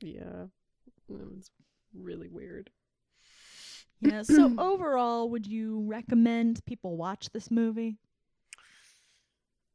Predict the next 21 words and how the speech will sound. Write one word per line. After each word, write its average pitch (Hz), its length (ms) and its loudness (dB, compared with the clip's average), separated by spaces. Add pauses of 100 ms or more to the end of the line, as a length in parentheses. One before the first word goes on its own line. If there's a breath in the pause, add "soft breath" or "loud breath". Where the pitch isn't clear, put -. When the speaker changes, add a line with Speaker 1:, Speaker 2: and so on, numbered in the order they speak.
(360)
Speaker 1:
Um, 240 1600 -4 (260)
well, 214 520 2
I 220 60 -2
mean, 214 480 0 (500 soft breath)
nineties 240 720 -2
action 185 380 -6
movies 175 440 -6
are 160 60 -12
kinda 165 240 -8
my 156 200 -4
bread 160 300 -8
and 160 100 -8
butter, 160 460 -8
so - 220 -8
Speaker 2:
Mm-hmm, 175 140 -2 (120)
mm-hmm. 165 200 -14 (240)
Speaker 1:
I 302 80 -4
really 214 400 -2 (160)
enjoyed 165 1200 -6 (300)
this - 280 -12
movie. 285 760 -4